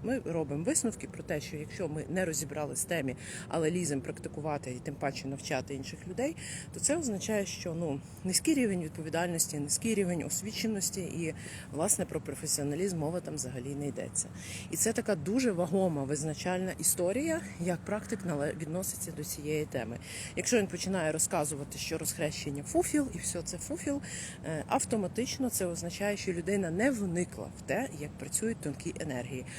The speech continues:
В це можна вникнути, це пізнавана область, просто треба мати систему методів, технік вивчення цього всього. От і якось так. Тому, власне, якщо вас зацікавила тема, у мене є лекція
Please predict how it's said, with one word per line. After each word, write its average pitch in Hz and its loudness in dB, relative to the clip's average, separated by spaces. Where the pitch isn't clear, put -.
В - -6
це 359 6
можна 175 4
вникнути, 127 -2
це 247 6
пізнавана 147 4
область, 127 -2
просто - 0
треба 202 2
мати 147 -2
систему 240 2
методів, 160 -2
технік 165 -4
вивчення 123 -2
цього 139 -2
всього. - -4
От 254 0
і - 2
якось 165 2
так. - -6
Тому, 311 8
власне, 180 2
якщо 233 0
вас 175 4
зацікавила 170 2
тема, 320 6
у 180 0
мене 170 2
є 147 2
лекція 139 0